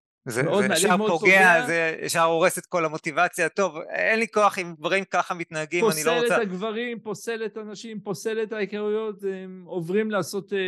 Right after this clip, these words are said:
Speaker 2: ל-, להרכיב לגו מהיום ועד מחר, אתה יודע, זה כאילו זה. וצריך לקבל את זה ולהבין ש-, מהניסיון שלי, היכרויות שהכירו דרך חברים, או דרך משפחה, או דרך עבודה, או דרך זה,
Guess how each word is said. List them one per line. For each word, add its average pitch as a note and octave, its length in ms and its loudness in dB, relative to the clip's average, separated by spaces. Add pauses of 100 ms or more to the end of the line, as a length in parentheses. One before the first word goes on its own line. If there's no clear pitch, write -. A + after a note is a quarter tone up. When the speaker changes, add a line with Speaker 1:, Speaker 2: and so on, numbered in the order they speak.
(140)
Speaker 2:
ל-, F3 220 -10
להרכיב E3+ 380 -4
לגו E3+ 400 -2
מהיום D#3 340 -10
ועד D3 180 -8
מחר, C#3 360 -12
אתה C#3+ 80 -14
יודע, C#3 260 -8
זה C3+ 60 -12
כאילו C#3+ 280 -12
זה. C#3+ 180 -14 (1160)
וצריך A#3 420 2
לקבל G3 440 0
את D3 80 -2
זה D3+ 220 -4
ולהבין E3+ 760 -6 (180)
ש-, - 680 -10
מהניסיון F#3+ 540 0
שלי, A3+ 360 -6 (280)
היכרויות G3 600 0
שהכירו F3+ 400 -2
דרך G3 260 -2
חברים, E3+ 400 -10
או D3+ 40 -12
דרך G3+ 260 -6
משפחה, E3+ 500 -4
או D3 100 -4
דרך F#3 400 -4
עבודה, E3+ 300 -4
או E3 80 -2
דרך E3+ 180 -6
זה, G3 180 -6